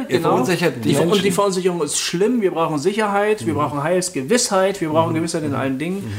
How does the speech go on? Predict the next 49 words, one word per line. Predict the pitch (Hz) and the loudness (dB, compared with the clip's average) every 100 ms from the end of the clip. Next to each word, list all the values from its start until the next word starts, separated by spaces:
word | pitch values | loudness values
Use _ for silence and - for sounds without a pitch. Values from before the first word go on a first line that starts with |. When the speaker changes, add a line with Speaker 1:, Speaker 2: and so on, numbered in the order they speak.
| 113 - - | -10 -12 -4
Speaker 2:
Und | 151 | -2
die | 151 | 2
liberale | 156 147 170 190 | 2 4 4 4
Theologie | - 165 147 240 | 4 2 4 0
zum | 240 185 | 0 2
Beispiel, | 170 175 170 | 2 2 0
die | 160 | 0
hat | 147 | -2
ja | |
sowieso | 143 143 139 196 190 | 0 0 2 4 4
die | 160 156 | 0 -4
Le-, | 156 131 | -2 0
Kirchen | 180 165 170 | 0 0 2
überhaupt | 160 160 | 2 2
erstmal | 139 135 127 | -4 -2 -2
leer | 147 214 | 0 0
gemacht. | 214 180 180 185 123 | 0 0 0 0 0
Speaker 3:
Mhm. | 113 | 0
Speaker 2:
Ne? | 139 165 | 0 -2
Deshalb | 156 123 | -2 0
Speaker 3:
Mhm. | 151 | 2
Speaker 2:
will | 175 | 2
ich | 165 | 2
mit | - | 0
eurem, | 190 202 190 - | 0 0 -2 -8
ihr | - 190 | 0 2
seid | 190 185 | 4 2
doch | 170 | 0
nur | 165 190 196 | 4 2 4
Evangelikale, | 175 165 165 160 180 180 175 | 2 4 2 2 2 4 4
die | 165 | 0
das, | 160 156 139 | -2 -4 -4
die, | 147 | -2
die | 151 147 | 0 2
lab-, | 147 143 127 | 2 0 -2
liberale | 156 160 151 160 160 | 0 0 2 2 2
Theologie | 165 156 165 | 2 4 4
entdeckt | 175 156 156 160 | 2 2 0 0
haben. | 147 165 - - 160 117 | -2 -4 -8 -8 -6 2
Speaker 3:
Mhm. | |
Speaker 2:
Und | 170 | 2
ich, | - | 2
also | - 190 185 | 2 4 4
Leute, | 175 247 262 | 4 4 2
die | 185 214 214 214 - - - 208 | 0 2 0 -2 -14 -20 -2 2
Angst | 302 302 170 | 2 2 2
haben | 127 123 | 2 0
vor | 123 | -4
Fragen, | - - 110 110 185 | -4 -4 -2 -2 -4